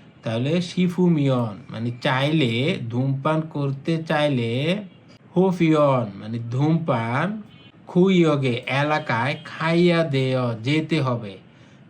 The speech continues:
মানে ধূমপান করতে হলে ধূমপানের যে এলাকা আছে সেইখানে যেতে হবে। এটা হচ্ছে কোরিয়াতে এরকম সব এলাকায় একটা রুম থাকে, ওইখানে দাঁড়ায় দাঁড়ায় সবাই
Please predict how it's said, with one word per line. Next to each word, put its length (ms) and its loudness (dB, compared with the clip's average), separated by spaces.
মানে 140 -4
ধূমপান 500 0
করতে 380 -2
হলে 340 2
ধূমপানের 680 0
যে 100 -2
এলাকা 580 -2
আছে 380 -4
সেইখানে 560 -4
যেতে 380 0
হবে। 200 -4
এটা 120 -6
হচ্ছে 160 -6
কোরিয়াতে 520 -4
এরকম 440 -4
সব 320 2
এলাকায় 480 0
একটা 280 -2
রুম 360 2
থাকে, 260 -4
ওইখানে 320 -4
দাঁড়ায় 300 -2
দাঁড়ায় 200 -2
সবাই 360 -6